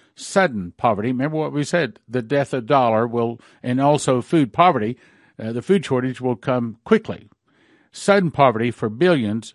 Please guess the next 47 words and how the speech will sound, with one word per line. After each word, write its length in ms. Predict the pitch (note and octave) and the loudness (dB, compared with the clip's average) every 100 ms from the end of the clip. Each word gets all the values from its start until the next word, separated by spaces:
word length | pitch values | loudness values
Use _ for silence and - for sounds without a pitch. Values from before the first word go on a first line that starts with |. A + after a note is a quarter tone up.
| _ | _
who 100 | C#3 | -2
will 160 | C3 A2+ | -2 -2
face 420 | - B2+ A2+ - | 0 0 -2 -8
worldwide 840 | D#3+ A#2+ C#3 C3 G#2+ G#2+ A2 A2 A2 _ | -6 0 2 2 0 -2 -2 -6 -12 _
famine. 460 | _ - B2 F#2+ E2 | _ -4 -4 -4 -8
I'm 120 | G2+ | -10
not 180 | A2 B2 | -8 -6
the 60 | A2+ | -4
only 180 | G#2+ G2+ | -2 -4
one 140 | G2 | -6
saying 320 | - A#2 E2+ | -6 -6 -6
it. 120 | - _ _ _ _ _ _ _ _ _ | -14 _ _ _ _ _ _ _ _ _
As 180 | B2+ C3 | -6 -4
you 80 | A3+ | -2
recall, 540 | F#3+ - D#3+ B2+ C3+ | -4 0 2 2 0
we've 260 | C3 A2+ A2+ | -4 -8 -6
read 180 | D3 B2+ | -6 -6
this 220 | A#2+ - | -8 -10
a 20 | |
couple 280 | A2+ A#2+ G2+ | -10 -10 -10
of 60 | - | -8
times. 440 | B2+ G#2+ G#2 - | -6 -6 -8 -8
David 340 | C3 C#3+ B2 | -4 -4 -4
Phillips 320 | G#2+ C3+ A2+ - | -4 -4 -4 -4
had 180 | C3 | -4
a 60 | G2+ | -4
dream, 400 | G2+ B2 A#2 A#2+ _ - | -4 -2 -2 -6 _ -6
March 380 | A#2+ A#2+ - - | -2 -2 -4 -12
twenty 320 | - A#2 G#2+ | -8 -6 -6
twenty-one. 640 | G#2+ A2 G#2 C3+ A#2 - _ _ _ _ _ _ _ | -6 -6 -4 -2 -4 -6 _ _ _ _ _ _ _
Had 160 | - A3+ | 0 0
a 60 | D#3+ | 0
dream 220 | D#3+ E3 | -2 -2
that 100 | C#3 | -2
my 120 | C3 | -2
family 420 | - D#3+ D3+ C#3+ | 0 2 2 0
went 200 | A#2+ B2+ | 0 0
on 140 | A#2+ A2 | -2 -2
a 60 | |
vacation. 680 | A2 - F3 D3+ - F2 F2+ | -6 -4 -2 -2 -4 -16 -8
Rampant 480 | A#2+ F#3 F#3 G3 D#3+ - | -2 -2 -2 -6 -10 -10
inflation 640 | C3+ - E3 D3 - B2+ | -10 -6 -2 -2 -2 -10
started, 440 | - D#3 C3 F2+ F#2 | -6 -2 -2 -2 -6
meaning 340 | D3 D3+ A2+ | -6 -4 -6
it 200 | A#2 B2+ | -6 -4
wasn't 340 | D3+ E3+ C3+ | -4 -4 -6
gradual. 560 | A#2 C#3+ C#3 G2 D#2 | -2 -2 -2 -6 -18